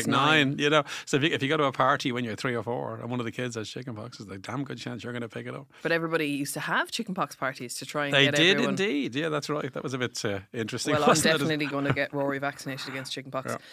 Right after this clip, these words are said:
Speaker 1: Could anything like the covid pandemic happen again?
Speaker 2: That's the other sixty-four gazillion dollar question.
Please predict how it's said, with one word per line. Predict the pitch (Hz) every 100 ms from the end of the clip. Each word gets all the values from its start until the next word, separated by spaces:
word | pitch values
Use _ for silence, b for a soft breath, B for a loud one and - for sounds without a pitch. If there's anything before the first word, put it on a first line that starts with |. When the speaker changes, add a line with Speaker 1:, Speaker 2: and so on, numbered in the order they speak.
| B B _ _ -
Speaker 1:
Could | 208
anything | 220 226 214
like | 170
the | 151
covid | - 160 156
pandemic | 156 147 139
happen | 139 139 139
again? | 127 123 _ _ b b b -
Speaker 2:
That's | 110 -
the | 104
other | 117
sixty-four | - 107 - 98 120 110
gazillion | 110 147 147 135
dollar | 139 131
question. | 147 139 139 110